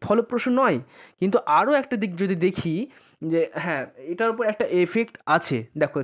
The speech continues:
কী রকম এফেক্ট আছে বলে দিই। ধরো তুমি কোনো একটা কলেজে চান্স পেয়েছো, ঠিক আছে? তুমি already একটা কলেজে চান্স পেয়েছো, কোনো একটা গভর্নমেন্ট কলেজে পেয়েছো।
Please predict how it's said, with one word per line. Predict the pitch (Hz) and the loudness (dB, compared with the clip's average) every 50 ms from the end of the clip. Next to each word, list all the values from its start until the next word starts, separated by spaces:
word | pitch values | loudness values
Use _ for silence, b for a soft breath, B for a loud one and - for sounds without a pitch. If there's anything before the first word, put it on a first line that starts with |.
| - - | -6 -4
কী | - 220 240 | -2 0 2
রকম | 220 214 220 202 | 2 2 2 0
এফেক্ট | 175 170 - 160 139 139 | -2 -2 -4 -4 -4 -2
আছে | 131 123 - 185 | -4 -2 -2 -2
বলে | 165 135 131 | 0 0 0
দিই। | 135 202 - - - _ _ _ _ _ _ _ _ _ _ _ _ _ _ _ _ _ - | 0 0 -2 -2 -4 _ _ _ _ _ _ _ _ _ _ _ _ _ _ _ _ _ -8
ধরো | 151 147 139 143 139 151 175 185 | -6 -2 0 2 2 2 2 2
তুমি | - 190 185 180 | 0 -2 -2 -2
কোনো | - 180 180 180 | -2 -2 -2 -2
একটা | 170 185 | -2 -2
কলেজে | 175 - 180 185 180 196 180 - - - | 0 0 0 2 0 0 -4 -4 -2 0
চান্স | 214 233 240 - | 0 0 0 0
পেয়েছো, | - 233 226 208 - 220 233 b b b _ - | 0 0 0 0 -2 -4 -4 b b b _ -2
ঠিক | 247 311 | 0 0
আছে? | 294 - 156 120 B B B B B B B - | 2 2 0 -4 B B B B B B B -2
তুমি | 196 233 | 0 2
already | - 185 196 214 226 240 240 320 | 4 4 4 4 4 2 0 -2
একটা | 349 330 | 0 0
কলেজে | 311 262 254 240 233 | 0 0 0 2 2
চান্স | 247 220 202 185 | 2 2 2 2
পেয়েছো, | - 165 - 175 | 0 -2 -2 0
কোনো | - 214 214 | 0 0 0
একটা | 214 202 | 2 2
গভর্নমেন্ট | 190 202 196 185 202 202 202 196 | 2 2 2 2 2 0 2 2
কলেজে | 196 185 175 170 | 2 2 2 0
পেয়েছো। | - 160 147 135 143 143 | 0 0 0 0 -2 -6